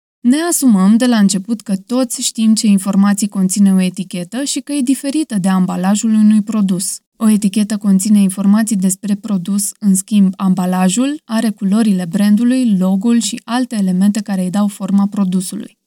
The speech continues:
De exemplu, un plic de supă instant Maggi are ambalajul galben cu logo-ul Maggi și un desen care ne arată că e vorba de supă instant. Dar eticheta conține informații despre ingrediente și modul de preparare. Designul unei etichete nu este deloc ușor.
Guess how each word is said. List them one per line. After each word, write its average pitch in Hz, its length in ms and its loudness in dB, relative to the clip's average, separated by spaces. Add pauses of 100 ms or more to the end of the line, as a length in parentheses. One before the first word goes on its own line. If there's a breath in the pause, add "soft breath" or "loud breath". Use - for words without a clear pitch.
(240)
De 240 120 0
exemplu, 226 540 -2 (100)
un 294 200 -2
plic 269 240 -4
de 202 120 2
supă 220 320 0
instant 190 580 0
Maggi 180 600 -2 (100)
are 247 200 -2
ambalajul 196 580 0
galben 185 640 -4
cu - 140 -10
logo-ul 240 360 0
Maggi 208 360 0
și 254 160 -4
un 294 160 2
desen 214 440 2
care 208 280 -2
ne 185 140 4
arată 190 420 -2
că 233 100 -6
e 202 60 0
vorba 202 340 0
de 180 100 -2
supă 185 280 -6
instant. 202 580 -2 (200)
Dar 196 520 0
eticheta 254 600 -4
conține 226 440 4
informații 208 640 2
despre 202 380 -2
ingrediente 196 720 2
și 233 160 -2
modul 214 400 2
de 202 240 0
preparare. 185 680 -8
Designul 208 720 2
unei 208 280 4
etichete 220 560 -4
nu 220 280 6
este 208 320 2
deloc 185 420 -2
ușor. 202 420 -8